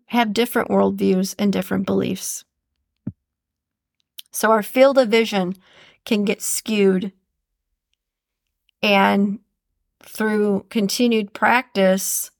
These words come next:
of developing skills, we can widen our field of vision and be more inclusive of others.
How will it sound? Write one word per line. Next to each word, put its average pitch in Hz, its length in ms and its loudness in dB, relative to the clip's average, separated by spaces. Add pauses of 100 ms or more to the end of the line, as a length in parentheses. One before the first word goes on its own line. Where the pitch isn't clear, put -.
(380)
of 190 80 -4
developing 202 720 0
skills, 190 720 -2 (420)
we 202 140 -4
can 190 260 0
widen 196 480 0
our 196 140 -4
field 190 360 -2
of 185 120 -4
vision 190 580 -4 (1000)
and 185 520 2 (160)
be 190 140 0
more 185 240 0
inclusive 190 560 -4
of 202 160 -6
others. - 580 -8